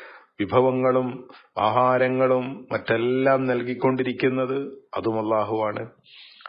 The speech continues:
ഇനി മരിക്കുന്ന വിഷയത്തിൽ ആരാണ്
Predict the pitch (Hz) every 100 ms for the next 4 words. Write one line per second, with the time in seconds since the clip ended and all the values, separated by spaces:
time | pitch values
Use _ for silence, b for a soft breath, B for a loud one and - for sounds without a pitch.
0 | B 123 120 107 110 113 - 147 139 135
1 | 127 - 131 127 135 127 131 131 B B
2 | B B - 113 123 123